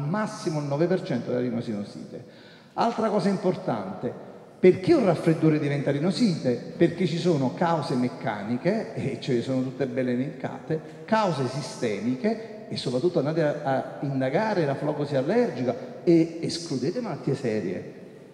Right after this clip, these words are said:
e soprattutto fattori locali. Una cosa vi invito sempre è qui l'endoscopia ci aiuta molto a capire le cause.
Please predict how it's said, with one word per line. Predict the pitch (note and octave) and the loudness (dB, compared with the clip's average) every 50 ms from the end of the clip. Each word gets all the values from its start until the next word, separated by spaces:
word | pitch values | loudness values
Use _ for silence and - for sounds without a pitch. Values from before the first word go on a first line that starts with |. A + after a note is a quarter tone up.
| - - - | -20 -16 -6
e | - D#3 | -6 -4
soprattutto | - - E3 D#3+ A#3+ A#3+ - C3+ A#2 - C3 | 0 0 0 2 0 -2 -2 -4 -6 -6 -6
fattori | - F3 F3 - - - B2 A#2 A#2 B2 A#2+ - - - | -4 -4 -4 -4 -2 -4 -2 -2 -2 -2 -4 -6 -6 -2
locali. | B2+ C3 C3+ B2 - - A#2 - - - - A2+ A#2 - - - - - - - - - | 0 2 2 2 2 -2 -6 -6 -6 -6 -6 -6 -6 -8 -8 -14 -16 -16 -18 -18 -10 -2
Una | - D#3 D#3+ | 2 2 4
cosa | F3 A3+ G#3 F3+ F3+ | 4 4 4 4 4
vi | E3 D#3 D#3 D#3 D#3 | 2 2 2 2 2
invito | D#3+ D#3+ D#3 E3+ D#3+ C3+ D#3 D#3 | 2 2 2 2 0 0 0 -2
sempre | D#3 - C3+ A2+ G#2+ A#2 B2 - - C#3 - | -2 0 0 -2 -2 -2 -4 -2 -4 -4 -2
è | B2+ B2+ - | -4 -6 -4
qui | - C#3 | -2 -2
l'endoscopia | B2 A#2+ A#2+ A#2+ C#3 C3+ - - F3 B2 G#2+ F#2+ F#2+ | 0 0 0 -2 -4 -4 -2 -4 -4 -4 -4 -8 -6
ci | G2 | -4
aiuta | C3 A#2+ B2+ B2+ C#3 C#3+ | -2 -2 -2 -2 -2 -4
molto | A2+ G#2 G2 G#2 - - - | -4 -4 -6 -6 -8 -8 -10
a | B2+ | -8
capire | - - D3 C3 C3+ G#2+ A#2 G#2+ | -6 -4 -4 -4 -2 -4 -4 -4
le | G2+ G2+ | -6 -6
cause. | - - - - - - - | -8 -8 -10 -10 -12 -14 -18